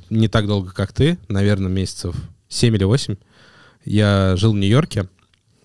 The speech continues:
э, в десятом году, и мой уровень английского, он плюс-минус был такой же, ну вот прям, типа, я приехал, я начал разговаривать после двух месяцев общения просто потому, что мне нужно было в магазине объяснить, что мне нужно.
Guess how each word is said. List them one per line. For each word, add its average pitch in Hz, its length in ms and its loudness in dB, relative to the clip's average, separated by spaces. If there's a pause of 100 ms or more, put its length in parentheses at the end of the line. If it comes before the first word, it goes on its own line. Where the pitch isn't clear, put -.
(100)
э, 90 340 -8
в - 260 -20
десятом 92 320 -2
году, 90 240 -8 (720)
и 120 560 2 (540)
мой 156 220 6
уровень 143 260 6
английского, 143 400 2
он 139 100 2
плюс-минус 123 460 2
был 104 160 0
такой 101 320 0
же, 92 140 -4
ну 98 180 0
вот 87 160 -6
прям, 87 240 -4
типа, 95 240 -10
я 92 100 -4
приехал, 113 380 2
я 110 80 4
начал 120 260 2
разговаривать 110 360 0
после - 220 0
двух 110 200 -2
месяцев 113 320 0
общения 143 340 2
просто - 460 2
потому, 117 380 2
что - 160 0
мне 113 160 2
нужно 120 300 2
было 107 260 2
в 95 80 -6
магазине 117 560 2
объяснить, 107 500 -2
что - 280 0
мне 113 180 2
нужно. 95 440 -2